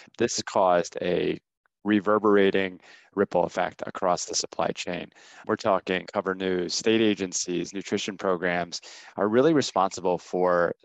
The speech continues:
two-thirds of the baby formula purchasing, and we are at a huge shortage. Now, the good news is, as we enter, um, the June timeframe, the Abbott facility is now on track to reopen within a week or so,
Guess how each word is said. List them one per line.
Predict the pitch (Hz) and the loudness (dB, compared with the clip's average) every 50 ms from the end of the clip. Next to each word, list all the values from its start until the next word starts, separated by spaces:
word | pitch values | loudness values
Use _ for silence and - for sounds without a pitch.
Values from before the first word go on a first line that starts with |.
| _ _ _ | _ _ _
two-thirds | - - 110 110 104 - - 92 92 92 95 85 | -6 -4 -4 -4 -4 -2 -2 0 2 2 0 0
of | - 92 | -2 -4
the | 87 87 | -4 -2
baby | 80 87 87 87 87 90 | 0 0 0 0 -2 -4
formula | - - 98 92 92 90 90 87 | -4 -2 -2 -2 -2 -2 -4 -4
purchasing, | - - 90 85 - - - - - 120 120 123 | -4 -4 -6 -6 -6 -8 -8 -4 -2 -2 -2 -4
and | - - 90 90 | -6 -6 -6 -4
we | 90 98 107 | -2 0 2
are | 104 98 | 2 2
at | 90 82 80 | 2 2 0
a | 82 82 | -4 -6
huge | 80 - - - 95 92 92 - | -8 -10 -8 -6 -6 -6 -6 -6
shortage. | - - 92 87 82 - - - - - - - - - - - - _ | -6 -4 -4 -2 -2 -4 -6 -8 -12 -16 -16 -20 -20 -20 -20 -20 -10 _
Now, | 113 120 | 0 0
the | 123 127 | 2 2
good | 127 - 156 | 2 2 2
news | 147 131 113 107 95 - - - - | 2 2 2 2 2 0 -4 -6 -4
is, | - 98 92 90 90 90 87 - - - | 0 2 4 4 4 2 0 -2 -4 -4
as | - 90 85 82 | -4 -4 -4 -2
we | 92 95 95 95 - | -2 -2 -2 -2 -2
enter, | - 98 95 - - 95 92 92 90 87 - _ - - - _ _ _ _ - | -4 -4 -4 -4 -2 0 2 2 2 0 -2 _ -18 -20 -20 _ _ _ _ -6
um, | - 87 85 82 80 82 82 - _ | -2 -2 0 0 -2 -4 -8 -6 _
the | - 98 | -4 -4
June | - - 101 101 98 98 95 95 95 - - - | -2 -2 -2 -2 -2 -2 -4 -6 -8 -10 -12 -8
timeframe, | - - 92 95 95 - - 98 90 87 82 82 | -6 -4 -4 -4 -4 -6 -6 -4 -4 -4 -4 -4
the | 87 95 | -4 -2
Abbott | - 95 104 101 104 - | 0 0 2 2 0 0
facility | - - 92 - - - 95 90 90 90 90 90 | 0 -2 -4 -2 0 0 2 2 2 2 2 2
is | 90 85 - 90 | 0 -2 -4 -4
now | 90 87 87 87 | -4 -2 0 0
on | 85 85 | -2 -2
track | 85 - - - 87 85 85 82 - - | -6 -6 -4 -2 0 0 -2 -4 -8 -12
to | - - 87 | -12 -10 -4
reopen | 82 90 87 - - - 90 - - 107 123 147 151 - _ _ _ _ _ | -4 -2 -4 -2 -2 -4 -2 0 0 -2 -2 -2 -8 -18 _ _ _ _ _
within | 95 - - 107 98 | -6 -4 -2 -2 -2
a | 92 | -2
week | 87 92 87 - | -2 -2 -2 -2
or | 117 | -2
so, | 110 - - 135 135 139 139 | -2 0 2 2 4 2 2